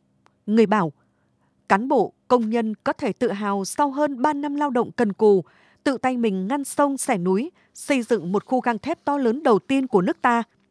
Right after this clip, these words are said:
Khu gang thép là một đại gia đình với gần hai vạn hai nghìn anh em công nhân và cán bộ. Trong đó, người Trung, Nam, Bắc và các dân tộc đều có.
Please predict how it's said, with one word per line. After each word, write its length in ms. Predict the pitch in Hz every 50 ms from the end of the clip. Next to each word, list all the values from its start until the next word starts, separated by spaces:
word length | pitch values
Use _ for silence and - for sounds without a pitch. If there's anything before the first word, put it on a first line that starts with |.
| _ _ _ _ _ _
Khu 240 | _ - - 285 254
gang 160 | 254 247 226
thép 220 | - - 285 339 - _ _
là 180 | - 208 233 233
một 180 | 220 220 214 208
đại 180 | 233 220 180
gia 160 | 180 - 320
đình 280 | 311 240 247 208 196 190
với 160 | 170 208 233
gần 260 | 262 285 269 220 196 196
hai 240 | 220 - 320 311 294 -
vạn 180 | 262 240 196 - _
hai 240 | - - - 302 311
nghìn 240 | 277 240 226 202 185
anh 200 | - - 254 254
em 160 | - 269 254
công 200 | - 277 262 247
nhân 260 | 233 240 240 233 214 - -
và 160 | 175 175 202
cán 240 | - - 185 175 208
bộ. 220 | 254 233 196 - _ _ _ _ _ _ _ _ _ _
Trong 220 | - - 262 247
đó, 300 | 220 226 208 196 254 339 - _ _ _ -
người 260 | 214 214 226 214 185
Trung, 380 | - - - 262 254 247 233 196 - _ -
Nam, 420 | 180 190 208 233 226 226 220 208 180 _ _
Bắc 220 | - 185 - 311 - _ _ _ _ _ _ -
và 240 | 175 170 233 220 202
các 160 | - 311 -
dân 140 | - 320 277
tộc 300 | - 247 208 - _ -
đều 180 | - 233 214
có. 360 | 175 - 196 180 170 175 262